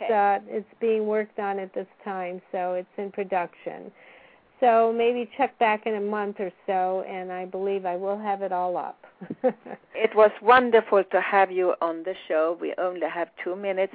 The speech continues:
Speaker 1: left, and I thought we will just, uh, uh, you have given your email address, and everyone out there, if you want to reach me, again, uh, you can reach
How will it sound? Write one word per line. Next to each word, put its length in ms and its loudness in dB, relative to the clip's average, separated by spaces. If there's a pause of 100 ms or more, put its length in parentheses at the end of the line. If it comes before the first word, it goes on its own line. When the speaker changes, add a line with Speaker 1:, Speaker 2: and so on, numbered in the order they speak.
Speaker 1:
left, 380 0 (120)
and 140 -8
I 180 -8
thought 200 -6 (120)
we 240 -8 (460)
will 220 -4
just, 200 -4 (240)
uh, 260 4
uh, 160 0 (120)
you 280 -14
have 240 -10 (320)
given 300 -4
your 260 -4
email 500 0
address, 460 4 (240)
and 260 -8 (120)
everyone 500 -4
out 240 0
there, 120 -2
if 140 -8
you 60 -8
want 280 -8
to 160 -10
reach 200 -6 (140)
me, 240 -6 (420)
again, 500 -2 (120)
uh, 340 -4 (600)
you 340 -10
can 240 -12
reach 240 -4